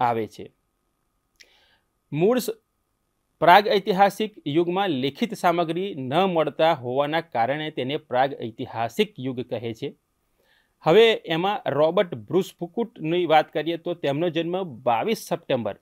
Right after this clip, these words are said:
અને અઢારસો ચોત્રીસમાં થયો હતો અને પુરાતત્વવિદ તરીકે અને ભૃ-, અ, ભૂસ્તરશાસ્ત્રી તરીકે તેમણે બ્રિટિશ સરકારમાં ભારતમાં સેવા આપી હતી.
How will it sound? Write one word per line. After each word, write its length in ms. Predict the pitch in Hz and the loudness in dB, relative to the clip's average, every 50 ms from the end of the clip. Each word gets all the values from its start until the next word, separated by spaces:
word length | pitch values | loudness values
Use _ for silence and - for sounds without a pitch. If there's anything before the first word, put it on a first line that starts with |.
| - | -10
અને 140 | 135 135 170 | -6 -6 -6
અઢારસો 440 | - - 131 127 143 156 139 - 185 | -4 -4 -2 0 0 0 0 -2 -6
ચોત્રીસમાં 760 | - _ - 135 123 - - 180 175 - - 139 135 165 254 _ _ _ - - - | -6 _ -4 -4 -4 -2 -2 -4 -4 -4 -4 -6 -6 -6 -6 _ _ _ -12 -12 -10
થયો 280 | - - 165 156 151 127 | -6 -2 0 2 2 0
હતો 320 | 113 110 - 107 92 - _ _ _ _ _ _ _ _ _ _ - - _ _ _ _ _ _ _ _ _ _ _ _ _ - | -2 -6 -10 -12 -14 -14 _ _ _ _ _ _ _ _ _ _ -20 -20 _ _ _ _ _ _ _ _ _ _ _ _ _ 2
અને 400 | 185 220 214 190 202 269 - _ _ _ _ _ _ _ _ _ | 4 4 4 2 2 0 -6 _ _ _ _ _ _ _ _ _
પુરાતત્વવિદ 840 | - 151 196 220 214 220 185 - - 214 202 170 190 196 180 - - _ _ _ _ _ _ _ _ _ - | -2 2 2 2 2 0 -4 -4 -2 -2 -2 -2 -4 -4 -6 -8 -16 _ _ _ _ _ _ _ _ _ 0
તરીકે 480 | 180 180 190 185 - 190 190 180 - _ | 0 0 0 0 -2 -4 -4 -4 -6 _
અને 180 | - 151 165 165 | -6 -4 -4 -4
ભૃ-, 320 | 123 113 127 127 - _ - | -6 -6 -10 -12 -12 _ -6
અ, 200 | 143 135 127 120 | -4 -2 -2 -2
ભૂસ્તરશાસ્ત્રી 760 | 110 135 131 - - 208 196 180 - 175 160 - - 180 180 | -2 -4 -4 -2 -2 -2 0 2 2 0 0 0 -2 -4 -4
તરીકે 320 | 175 170 165 160 165 180 | -2 -2 -4 -4 -4 -4
તેમણે 240 | 160 160 160 175 185 | -6 -4 -4 -4 -4
બ્રિટિશ 400 | 151 113 - 120 117 190 214 190 | -6 -6 -10 -10 -8 -6 -8 -8
સરકારમાં 800 | - - - - 156 143 - - 143 139 135 127 135 160 185 - _ _ _ _ - | -8 -10 -8 -6 -6 -4 0 0 2 2 2 0 -2 -4 -6 -8 _ _ _ _ -16
ભારતમાં 480 | 110 - 143 147 160 165 165 165 170 170 | -10 -6 -2 -2 -2 -2 -2 -2 -4 -4
સેવા 440 | - - 127 120 135 143 185 - _ _ _ _ _ - | -4 -4 -2 0 0 0 0 -2 _ _ _ _ _ 2
આપી 320 | 135 131 - - 156 139 | 2 2 4 2 -4 -4
હતી. 280 | 127 113 131 147 226 | -4 -6 -8 -10 -12